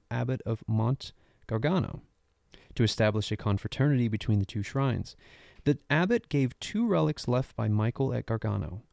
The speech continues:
a piece of the red cloth from the mystical Gargano altar, and a piece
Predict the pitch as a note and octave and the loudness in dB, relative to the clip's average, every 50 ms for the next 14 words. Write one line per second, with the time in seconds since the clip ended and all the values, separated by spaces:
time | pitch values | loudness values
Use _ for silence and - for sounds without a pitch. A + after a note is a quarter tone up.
0 | _ _ _ _ _ _ - A2 - - - B2+ A#2 A2+ - - - _ _ - | _ _ _ _ _ _ -6 -6 -6 -2 -2 0 0 0 -2 -8 -14 _ _ -2
1 | G#2+ A2 G#2+ G#2 G#2+ G#2 G2+ G2+ G#2 G#2 - - - - A#2 A#2 A#2+ A#2+ - - | 0 0 0 0 -2 -4 -4 -4 -4 -4 -4 -6 -4 -2 0 2 0 0 0 0
2 | A2+ G#2 G2+ G2+ G2+ G#2 - - A2 - - G#2 G2+ - G2 G2+ G2+ G2 G2 G2 | 2 4 4 6 4 2 0 -2 -4 -2 -2 -2 -2 -2 -4 -4 -2 0 0 2
3 | G2 F#2 F#2 - - A2 A2+ C3+ - - G#3 A3 C4 B3 - _ _ - - _ | 2 0 -2 -4 -2 -2 -2 -2 0 0 0 0 0 -2 -4 _ _ -20 -20 _
4 | _ _ _ - A#2 A#2 A#2+ A#2 - - - - F#3 G#3 A3 - - - - | _ _ _ 4 6 8 8 6 4 -2 -6 -2 -2 -2 -2 -4 -6 -10 -12